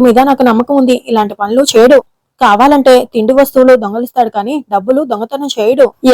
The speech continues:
అక్షయ్ నా డబ్బులన్నీ దొంగతనం చేసింది" అని శౌర్య నిందిస్తూ ఉండగా, ఇక అక్షయ షాక్ అవుతూ ఉంటుంది. "ఎందుకు ఇలాంటి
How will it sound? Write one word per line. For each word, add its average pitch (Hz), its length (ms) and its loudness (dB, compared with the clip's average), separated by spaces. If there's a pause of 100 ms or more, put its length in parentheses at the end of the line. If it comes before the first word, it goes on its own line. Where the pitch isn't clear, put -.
అక్షయ్ 247 320 2 (140)
నా 240 60 2 (100)
డబ్బులన్నీ 240 440 2
దొంగతనం 277 420 -2
చేసింది" 240 380 2 (400)
అని 220 220 -4 (100)
శౌర్య 214 300 2 (220)
నిందిస్తూ 226 400 -4
ఉండగా, 202 220 -2 (400)
ఇక 233 100 -4 (480)
అక్షయ 247 320 -2 (140)
షాక్ 214 220 -2
అవుతూ 220 200 -2
ఉంటుంది. 214 200 -4 (180)
"ఎందుకు 262 260 2 (460)
ఇలాంటి 254 220 2